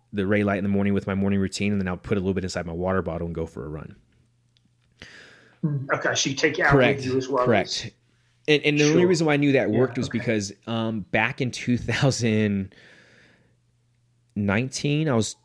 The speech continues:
Speaker 1: I was running, uh, Liana Divide a hundred K or,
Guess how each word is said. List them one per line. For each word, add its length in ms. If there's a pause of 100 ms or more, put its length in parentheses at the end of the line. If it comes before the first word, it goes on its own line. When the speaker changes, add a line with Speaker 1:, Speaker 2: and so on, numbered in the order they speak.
(140)
Speaker 1:
I 180
was 300
running, 800 (100)
uh, 680 (3250)
Liana 300
Divide 640 (640)
a 100
hundred 340
K 240
or, 100